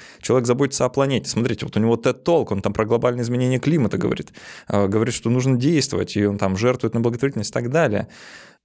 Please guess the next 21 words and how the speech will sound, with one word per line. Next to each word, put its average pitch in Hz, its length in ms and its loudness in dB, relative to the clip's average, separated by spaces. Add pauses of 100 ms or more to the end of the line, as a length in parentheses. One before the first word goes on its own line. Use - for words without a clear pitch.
Я 139 260 2
сейчас, 131 400 -2
ну, 151 280 -2
не 135 240 2
умаляя, 135 880 2
эм, 95 800 0 (180)
возможных 113 840 0 (400)
благих 120 520 0
намерений 104 800 2
людей, 104 320 2
которые 95 260 -4
так - 180 -4
поступают - 580 -4
и - 40 -4
дают 101 380 0 (180)
свои 104 380 0
там 92 280 -6 (260)
какие-то 110 300 0
деньги 104 240 2
на 98 100 2
благотворительность, 98 640 -2